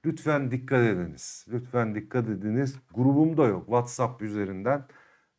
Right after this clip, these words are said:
e, benim ismimden böyle ayda beş bin lira, on bin lira aidat falan alanlar var yani.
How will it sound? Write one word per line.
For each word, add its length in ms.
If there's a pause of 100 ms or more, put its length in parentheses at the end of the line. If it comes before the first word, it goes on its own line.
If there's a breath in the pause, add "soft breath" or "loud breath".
e, 440
benim 280
ismimden 680 (360 loud breath)
böyle 200
ayda 600 (320)
beş 320
bin 180
lira, 380
on 260
bin 200
lira 300
aidat 500
falan 320
alanlar 520
var 240
yani. 300